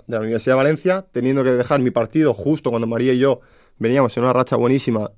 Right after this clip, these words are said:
remontando el segundo set. De hecho, acabábamos de ganar el segundo set. Y me tocó salir de la pista a intentar buscarle una solución a algo que al final no se le pudo encontrar, porque Rocío finalmente decidió abandonar.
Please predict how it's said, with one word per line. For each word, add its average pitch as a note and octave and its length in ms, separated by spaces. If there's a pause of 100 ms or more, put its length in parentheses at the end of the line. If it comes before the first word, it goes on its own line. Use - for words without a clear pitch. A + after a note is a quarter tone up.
remontando A#2 460
el A#2 60
segundo B2+ 280
set. D3 380
De A2+ 140
hecho, B2+ 260
acabábamos B2 500
de A#2+ 100
ganar C3 220
el A#2 80
segundo C3 300
set. D#3+ 300 (800)
Y B2+ 440
me A#2 120
tocó A2+ 200
salir A2+ 200
de A#2 60
la A#2 140
pista E3 400 (220)
a A#2+ 80
intentar A#2+ 340
buscarle D3 300
una C3+ 120
solución D3+ 600
a B2 120
algo C3+ 160
que C#3+ 80
al B2+ 60
final C3 340
no C#3 220
se - 100
le A#2+ 100
pudo A#2 180
encontrar, A2+ 440 (400)
porque A#2 200
Rocío A#2 260
finalmente A#2+ 640
decidió A#2 300
abandonar. A#2+ 420